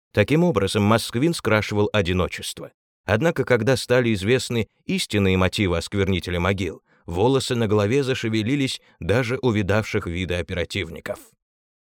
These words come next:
Родившийся в тысяча девятьсот шестьдесят шестом году Анатолий Москвин окончил филологический факультет Горьковского педагогического института иностранных языков и аспирантуру филфака М Г У имени Ломоносова, но диссертацию так и не защитил.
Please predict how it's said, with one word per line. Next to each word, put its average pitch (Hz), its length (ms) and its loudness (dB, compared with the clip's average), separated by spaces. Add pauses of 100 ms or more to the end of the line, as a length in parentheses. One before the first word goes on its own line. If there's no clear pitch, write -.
(280)
Родившийся 127 640 2
в 113 40 -4
тысяча 120 320 -2
девятьсот 95 380 0
шестьдесят 90 420 -2
шестом 87 440 -2
году 90 260 2
Анатолий 85 420 0
Москвин 107 520 -2 (240)
окончил 139 500 2
филологический 113 720 2
факультет 101 580 -2 (160)
Горьковского 101 640 0
педагогического 92 760 -4
института 92 500 -2
иностранных 85 560 -2
языков 78 560 -2 (280)
и 123 140 2
аспирантуру 120 760 0
филфака 131 640 0 (160)
М 104 200 2
Г 90 100 0
У 104 160 2
имени 95 320 0
Ломоносова, 90 720 0 (260)
но 110 180 0
диссертацию 113 720 0
так 90 240 -4
и 92 40 -2
не 85 80 -2
защитил. - 560 -10